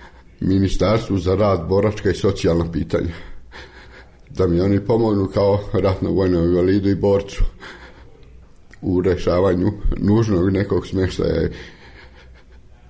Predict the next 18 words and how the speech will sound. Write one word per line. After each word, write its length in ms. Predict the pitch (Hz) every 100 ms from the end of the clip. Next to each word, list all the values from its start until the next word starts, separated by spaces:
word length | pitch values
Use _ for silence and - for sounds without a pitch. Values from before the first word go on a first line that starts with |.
| - - - - - - -
bilo 360 | 117 131 131
kakvog 460 | - 104 202 104 - - - - - -
stana 460 | - - 110 127 107
dok 260 | 101 101 -
se 180 | -
ne 220 | 98 101 101
reši 220 | 95 87
nešto 360 | 90 90 -
od 100 | 95
vojske. 420 | 82 92 90 - - - - - - - - - - - - - - - - - - - - - - - - -
Dobio 380 | 90 92 104 95
sam 240 | 101 98 107
odgovor 460 | 107 104 107 110
da 160 | 104 107 - - - - - - - - - - - - - - - - -
nisam 440 | 101 110 127 104 104
u 40 |
njihovoj 440 | 98 120 123 92
nadležnosti. 760 | 90 85 82 85 85 87 -